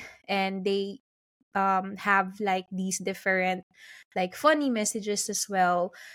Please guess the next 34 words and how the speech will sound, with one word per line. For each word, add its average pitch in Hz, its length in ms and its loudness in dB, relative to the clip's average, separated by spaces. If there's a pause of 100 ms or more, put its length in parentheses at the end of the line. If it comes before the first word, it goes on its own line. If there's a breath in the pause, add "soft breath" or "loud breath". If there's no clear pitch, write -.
(180 loud breath)
to, 208 420 2 (240)
um, 185 580 2
make 226 240 0
the 226 80 2
users 196 640 2
feel 185 300 -2
engaged 208 680 -2
so 196 220 -4
that 185 240 0
the 185 80 -4
user 180 640 -2 (280 loud breath)
feels 185 320 -2
occupied 226 680 2
while 196 240 2
they 196 180 -2
wait 175 400 -2
for, 180 480 2 (100)
let's 185 220 -2
say, 185 200 0
the 180 120 0
background 180 560 0
A 175 160 -6
P 185 120 -6
I 170 100 -6 (100)
calls 170 320 -6
to - 80 -20
complete. 165 400 -8 (1500 loud breath)
Um, 226 360 6
another 294 320 4
example, 247 640 4
so 226 220 2
this 214 380 4
is 208 440 2
the 190 280 -4